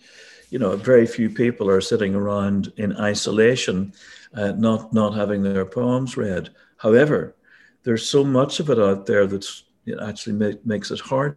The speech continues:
sometimes to find. <clears throat> We just have to work through, um, so much to sort of get to the ore in the rock. So I would say, um, be prepared to, um,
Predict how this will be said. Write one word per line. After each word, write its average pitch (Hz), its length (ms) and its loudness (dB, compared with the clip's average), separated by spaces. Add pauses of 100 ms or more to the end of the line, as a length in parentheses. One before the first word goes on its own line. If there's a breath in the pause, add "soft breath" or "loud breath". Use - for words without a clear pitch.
sometimes 98 520 -6
to - 120 -16
find. 135 640 -8 (720 loud breath)
<clears throat> 247 200 4
We 135 60 4
just 123 160 2
have 123 120 -6
to 113 60 -4
work 107 380 2
through, 120 580 -4 (440 soft breath)
um, 101 420 -2
so - 160 -6
much 101 420 -4 (420)
to 110 120 -8
sort 110 200 -4
of 101 140 -10
get 110 280 0
to 117 120 -8
the 101 440 -6
ore 113 640 6
in 98 200 -2
the 98 140 -2
rock. 113 680 -4 (280)
So 175 200 4
I 190 180 4
would 185 200 4
say, 160 560 6
um, 123 420 4 (380)
be 160 160 4
prepared 143 880 0 (120)
to, 117 680 2
um, 110 440 -6